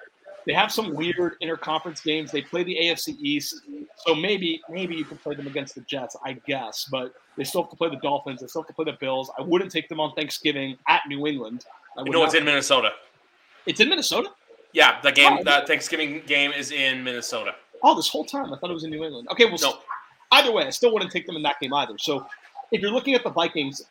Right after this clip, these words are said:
Speaker 1: like, me and Danny more so think they're gonna be more of a nine and eight kind of team. Griff, I think, thinks they're gonna be more of a ten and seven kind of team.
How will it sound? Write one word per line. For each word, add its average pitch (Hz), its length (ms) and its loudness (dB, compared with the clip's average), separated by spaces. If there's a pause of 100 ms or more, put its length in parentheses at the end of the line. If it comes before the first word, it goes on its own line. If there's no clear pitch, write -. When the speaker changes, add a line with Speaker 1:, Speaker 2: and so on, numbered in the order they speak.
(140)
Speaker 1:
like, 156 160 -10
me 180 120 -2
and 147 120 -6
Danny 196 260 2
more 170 220 -2
so 156 160 -4
think 143 200 -8
they're 143 100 -14
gonna 151 160 -4
be 143 80 -4
more 143 240 -2
of 135 60 -8
a 127 60 -6
nine 131 360 -4
and 127 140 -8
eight 143 300 -4
kind 165 180 -2
of 165 80 -10
team. 170 340 -6
Griff, 151 280 -2
I 143 100 -8
think, 151 220 -14
thinks 147 200 -8
they're 147 100 -8
gonna 139 140 -8
be 135 80 -10
more 139 200 -2
of 120 60 -6
a 120 40 -12
ten 143 200 -12
and 123 100 -10
seven 175 320 -6
kind 135 200 -4
of 120 100 -10
team. 117 320 -8